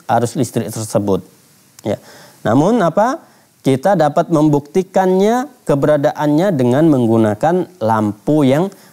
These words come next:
lampu yang menyala, ya, dikarenakan dialiri oleh alur arus, arus listrik tersebut,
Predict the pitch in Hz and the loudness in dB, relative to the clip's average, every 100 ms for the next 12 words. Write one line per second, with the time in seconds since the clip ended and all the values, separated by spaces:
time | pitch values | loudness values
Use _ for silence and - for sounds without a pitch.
0 | - 117 120 110 127 117 110 110 110 104 | -4 -2 -2 -2 0 0 0 0 0 0
1 | 101 117 175 202 220 _ - - 127 131 | 2 2 2 -2 -6 _ -20 -8 -6 -6
2 | 131 117 123 117 113 107 135 185 214 _ | -6 -2 -2 0 -2 -2 -2 -2 -6 _
3 | _ _ _ - 151 123 135 123 110 104 | _ _ _ -14 -4 -2 0 0 0 0
4 | 113 143 110 107 135 165 117 101 127 180 | 0 -2 0 0 0 -2 -2 0 0 -2
5 | - _ 123 113 156 - - - - - | -6 _ -2 0 0 -2 -10 -20 -20 -10
6 | - 113 113 - 120 - 117 104 95 - | -4 0 0 -2 -4 -4 -6 -4 -4 -4
7 | 92 95 95 | -2 0 0